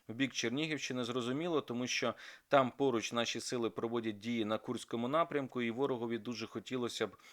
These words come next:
аби ми звідти відтягнули. Ось такі сили підтягують вони, с-, чисельність, яка може бути, поки що з'ясовується,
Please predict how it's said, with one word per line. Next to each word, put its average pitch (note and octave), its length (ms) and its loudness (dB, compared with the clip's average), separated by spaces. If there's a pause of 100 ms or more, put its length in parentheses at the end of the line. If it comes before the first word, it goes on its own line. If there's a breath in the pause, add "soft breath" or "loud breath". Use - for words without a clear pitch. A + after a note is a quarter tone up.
(160 loud breath)
аби A#2+ 280 4
ми B2 160 2
звідти A2 420 -4
відтягнули. G#2 640 -2 (380 loud breath)
Ось C#3+ 180 0
такі D#3 260 0
сили B2+ 520 4
підтягують D3+ 760 0
вони, C3+ 420 0 (280 loud breath)
с-, - 160 -10 (180)
чисельність, C#3+ 760 4
яка B2 220 0
може A2+ 280 0
бути, A2 280 -4
поки G#2 280 -4
що G#2 200 -2
з'ясовується, B2+ 960 -2